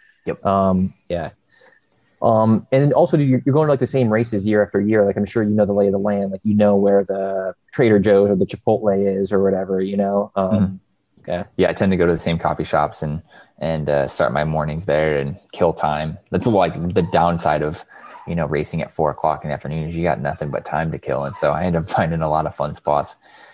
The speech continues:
Speaker 1: Usually, you know, all the coffee shops, all, you know, try to find a sneaker shop or whatever and, you know, kill time.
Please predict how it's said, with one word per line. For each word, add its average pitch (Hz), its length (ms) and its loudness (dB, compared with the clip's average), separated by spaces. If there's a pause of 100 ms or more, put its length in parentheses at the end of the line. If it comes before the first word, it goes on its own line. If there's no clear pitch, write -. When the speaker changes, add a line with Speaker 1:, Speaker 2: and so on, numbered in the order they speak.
(140)
Speaker 1:
Usually, 76 460 -4
you 76 60 -6
know, 78 180 -6 (220)
all 78 100 2
the 82 80 -4
coffee 80 280 -2
shops, 73 520 -2
all, 69 380 -2 (120)
you 87 120 -12
know, 80 80 -10
try - 120 -6
to 78 80 -8
find 76 200 -8
a - 20 -12
sneaker 73 280 -10
shop 69 460 -4
or 71 440 -6
whatever 73 560 -2
and, 65 200 -8 (140)
you 60 60 -10
know, 55 80 -6
kill - 200 -8
time. - 280 -10